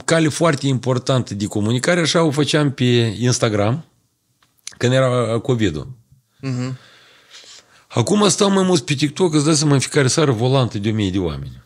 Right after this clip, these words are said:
Speaker 1: Până la unu, două de noapte. Și eu îi conectez pe toți, eu n-am, văd că mă provoacă cineva în jur, stop, ia în vineri, spune în față.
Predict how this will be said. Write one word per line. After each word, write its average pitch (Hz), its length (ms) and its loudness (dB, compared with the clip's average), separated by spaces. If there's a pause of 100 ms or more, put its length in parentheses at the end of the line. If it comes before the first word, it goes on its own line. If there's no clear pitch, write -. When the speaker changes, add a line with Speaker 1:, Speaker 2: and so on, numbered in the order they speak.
(100)
Speaker 1:
Până 139 160 0
la 131 100 2
unu, 107 320 0
două 90 220 -2
de 85 120 -6
noapte. 76 380 -10 (720)
Și - 280 -6
eu 180 60 -2
îi 196 80 -2
conectez 165 480 -4
pe - 160 -16
toți, 143 300 -6
eu 135 80 -2
n-am, 139 340 -2
văd 147 220 0
că - 120 -8
mă 139 140 0
provoacă 131 500 0
cineva 127 320 -2
în 127 60 2
jur, 151 320 -2 (340)
stop, 160 420 -4
ia 196 200 -2
în 151 100 0
vineri, 110 300 -2
spune 90 400 -8
în 85 60 -12
față. - 340 -12